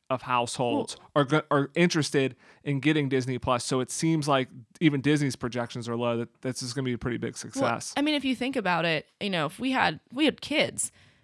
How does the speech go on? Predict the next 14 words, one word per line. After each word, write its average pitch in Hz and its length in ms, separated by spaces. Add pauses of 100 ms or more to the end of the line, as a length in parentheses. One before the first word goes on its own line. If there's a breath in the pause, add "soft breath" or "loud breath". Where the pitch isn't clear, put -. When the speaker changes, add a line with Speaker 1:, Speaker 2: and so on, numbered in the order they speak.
(120)
Speaker 2:
like, 208 380 (160)
this 269 320
is 277 100
an 214 100
in-, 185 180 (200)
this 240 160
is 277 100
an 240 60
amazing 190 840
platform 160 720
to - 140
have 190 480
with - 160
kids. 202 480